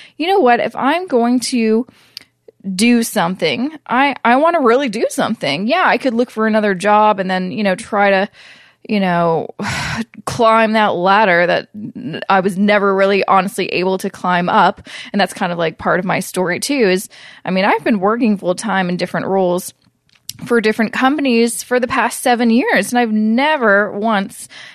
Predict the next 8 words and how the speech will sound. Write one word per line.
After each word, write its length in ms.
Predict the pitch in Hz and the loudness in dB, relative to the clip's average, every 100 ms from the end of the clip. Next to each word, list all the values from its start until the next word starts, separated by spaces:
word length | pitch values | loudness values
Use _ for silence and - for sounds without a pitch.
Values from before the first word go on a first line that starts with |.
| _ | _
gotten 480 | - 175 190 202 190 - | 0 2 2 -2 -2 -6
a 80 | |
promotion. 760 | - - 214 349 466 254 185 185 | -6 0 2 2 0 0 0 0
And 160 | 196 | -2
it's, 400 | 196 - - - - | -2 -4 -8 -16 -16
it, 160 | - 285 - 247 | -8 -4 0 2
it 60 | 254 | 2
was 160 | 233 | 0